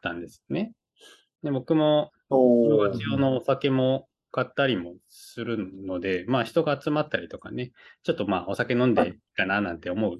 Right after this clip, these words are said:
Speaker 1: 日でもあるので、
Speaker 2: うん。
Speaker 1: まあ、買ったりするんですけれども、
Speaker 2: うん。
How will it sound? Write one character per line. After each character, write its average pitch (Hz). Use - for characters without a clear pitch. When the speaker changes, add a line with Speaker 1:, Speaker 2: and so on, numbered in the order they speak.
Speaker 1:
日 -
で 110
も 90
あ 98
る -
の -
で、 90
Speaker 2:
う -
ん。 104
Speaker 1:
ま 113
あ、 -
買 110
っ -
た 120
り 95
す 104
る 98
ん 87
で 85
す -
け 90
れ 85
ど 87
も、 107
Speaker 2:
う -
ん。 90